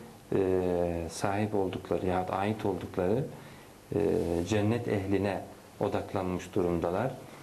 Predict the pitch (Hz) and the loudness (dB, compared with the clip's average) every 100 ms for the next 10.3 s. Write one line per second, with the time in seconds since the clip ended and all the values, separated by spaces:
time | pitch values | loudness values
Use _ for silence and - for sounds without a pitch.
0 | - - 101 104 101 110 110 - 110 120 | -16 -2 2 2 0 0 -2 0 2 2
1 | 120 107 104 - - - - - - - | 2 2 0 -4 -14 -18 -20 -20 -20 -20
2 | - - - - - - - - - - | -20 -20 -20 -20 -20 -20 -20 -20 -20 -20
3 | - - - - - 95 90 87 87 85 | -18 -18 -20 -20 -4 0 2 4 4 2
4 | 85 82 82 82 82 - - - - - | 2 2 2 2 0 -4 -8 -18 -20 -8
5 | - 104 101 101 120 110 104 98 92 98 | -2 2 2 2 0 0 0 2 2 2
6 | 98 104 101 - - - - - - 95 | 2 0 0 -4 -14 -20 -20 -16 -4 2
7 | 90 82 92 92 85 - 110 107 90 - | 2 2 2 2 0 0 2 2 -2 0
8 | 95 92 107 104 - - - - - - | 2 4 4 2 0 -6 -16 -20 -20 -4
9 | 98 87 82 98 98 95 101 113 107 87 | 0 0 2 2 4 4 2 2 2 2
10 | 101 143 | 2 0